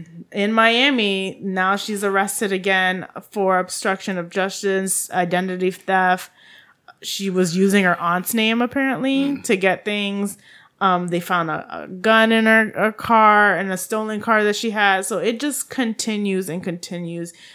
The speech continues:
Speaker 1: Eighty-six of June, um,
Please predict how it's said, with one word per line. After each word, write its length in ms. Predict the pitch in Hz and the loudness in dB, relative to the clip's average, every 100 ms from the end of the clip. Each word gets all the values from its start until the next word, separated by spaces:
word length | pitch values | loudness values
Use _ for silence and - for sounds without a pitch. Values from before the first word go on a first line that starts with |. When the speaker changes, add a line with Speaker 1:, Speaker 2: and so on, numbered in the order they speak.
| - - - | -20 -8 2
Speaker 1:
Eighty-six 1040 | 185 185 175 - - 254 254 254 - - | 2 2 -4 -4 0 2 2 0 -6 -4
of 300 | 196 180 170 | -4 -4 -6
June, 680 | 185 214 233 233 233 233 233 - - - _ - | -4 2 4 6 6 4 2 -4 -20 -20 _ -2
um, 540 | 208 190 185 175 156 | 0 0 -4 -10 -14